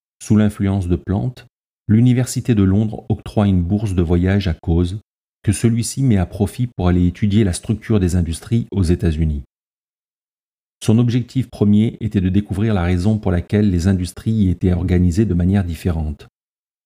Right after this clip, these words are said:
Mais Coase finit par questionner la raison d'être des entreprises. Si, sur le marché, l'allocation des ressources se fait par le mécanisme des prix,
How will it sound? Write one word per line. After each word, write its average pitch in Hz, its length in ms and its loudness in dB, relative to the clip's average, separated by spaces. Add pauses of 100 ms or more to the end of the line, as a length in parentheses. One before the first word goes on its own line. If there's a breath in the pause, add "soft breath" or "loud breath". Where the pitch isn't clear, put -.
(460)
Mais 98 160 2
Coase 117 320 0
finit 98 240 0
par - 220 -6
questionner 104 480 0
la 95 100 0
raison 87 300 -2
d'être 98 380 -2 (120)
des 87 180 -2
entreprises. 80 680 -4 (840)
Si, 120 320 0
sur - 240 -2
le 90 80 4
marché, 90 580 -2
l'allocation 98 540 0
des 98 120 0
ressources 90 580 -4
se - 140 -6
fait 90 180 -2
par 85 160 -2
le 87 80 2
mécanisme 85 560 0
des 85 100 0
prix, 123 320 -2